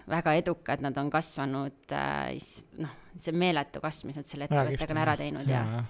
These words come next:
Speaker 1: Et
Speaker 2: Sihuke
Speaker 1: täna,
Speaker 2: tore.
Speaker 1: täna on see ettevõte, ma arvan, et sellest hetkest, ähm,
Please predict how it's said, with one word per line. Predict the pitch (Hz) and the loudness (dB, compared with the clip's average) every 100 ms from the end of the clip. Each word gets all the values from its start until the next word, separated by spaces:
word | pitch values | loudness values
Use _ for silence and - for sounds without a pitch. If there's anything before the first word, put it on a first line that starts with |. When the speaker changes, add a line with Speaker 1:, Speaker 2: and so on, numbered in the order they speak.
| - - | -8 -18
Speaker 1:
Et | - | -6
Speaker 2:
Sihuke | 131 | -2
Speaker 1:
täna, | 160 170 156 | 4 6 8
Speaker 2:
tore. | 151 117 | 6 4
Speaker 1:
täna | 180 165 | 4 6
on | 139 | 4
see | 139 160 | 2 0
ettevõte, | 160 135 131 - 139 | 0 -4 -4 -4 -4
ma | 143 | -2
arvan, | 151 143 135 | 0 0 -2
et | 147 | -4
sellest | - 143 143 - | -4 -4 -4 -8
hetkest, | 143 - 139 - _ | -10 -8 -10 -10 _
ähm, | - - 123 123 123 | -8 -6 -4 -4 -6